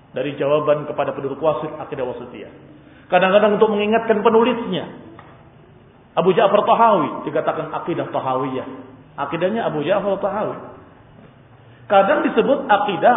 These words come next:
Ar-Raziyain. Akidah dua Imam Ar-Razi, Abu Hatim dan Al-Zur'ah. Barakallahu fikum. Tetapi di dalamnya apa? Di dalamnya dia katakan bahwa aku dapati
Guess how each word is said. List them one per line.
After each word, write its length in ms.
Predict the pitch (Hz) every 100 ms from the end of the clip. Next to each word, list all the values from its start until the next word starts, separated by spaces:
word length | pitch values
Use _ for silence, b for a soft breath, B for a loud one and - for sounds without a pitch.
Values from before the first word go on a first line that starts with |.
| 294
Ar-Raziyain. 760 | 302 302 262 208 262 262 254 - - - - - - - _
Akidah 360 | 196 247 240 233
dua 280 | 262 254 240
Imam 240 | 208 220
Ar-Razi, 520 | 202 202 247 196 202
Abu 200 | 202 180 165
Hatim 280 | 214 262 262
dan 80 | 214
Al-Zur'ah. 460 | 190 208 208 165 - - - - - _ - - _ _ _ _ _ _ _ -
Barakallahu 520 | 170 147 127 117 107
fikum. 200 | - -
Tetapi 360 | 151 151 196 233
di 40 | 214
dalamnya 320 | 220 262 247
apa? 120 | 196 202 - - - - - _ 165
Di 80 |
dalamnya 240 | 180 202 208
dia 140 | 185
katakan 580 | 170 175 185 - - - - - -
bahwa 260 | 139 147 -
aku 220 | 190 175
dapati 580 | 151 - 127 120 107